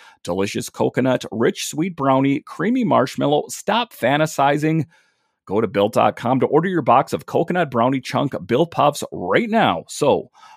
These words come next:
go to built dot com, use promo code locked fifteen, and get fifteen percent off your order.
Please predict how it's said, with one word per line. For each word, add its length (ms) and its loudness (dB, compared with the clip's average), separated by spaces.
go 260 6
to 380 0
built 360 4
dot 340 0
com, 540 4
use 340 0
promo 320 4
code 360 4
locked 440 -2
fifteen, 680 -2
and 180 0
get 160 -2
fifteen 480 -4
percent 340 -2
off 220 0
your 160 -4
order. 480 4